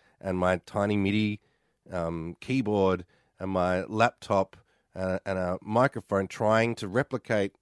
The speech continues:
you know, the space and the, and, uh,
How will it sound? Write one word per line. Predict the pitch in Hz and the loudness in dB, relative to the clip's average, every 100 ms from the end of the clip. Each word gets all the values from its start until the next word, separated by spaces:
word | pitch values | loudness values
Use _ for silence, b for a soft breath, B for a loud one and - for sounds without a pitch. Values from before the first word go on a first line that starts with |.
| _ | _
you | 120 127 | -8 -2
know, | 110 | 0
the | 95 98 | 0 -4
space | - 104 104 - | -4 0 0 -2
and | 95 92 | -6 -6
the, | 92 90 92 67 50 _ - | -4 -6 -10 -18 _ _ -10
and, | 95 92 92 - - | -8 -6 -8 -14 -20
uh, | - | -18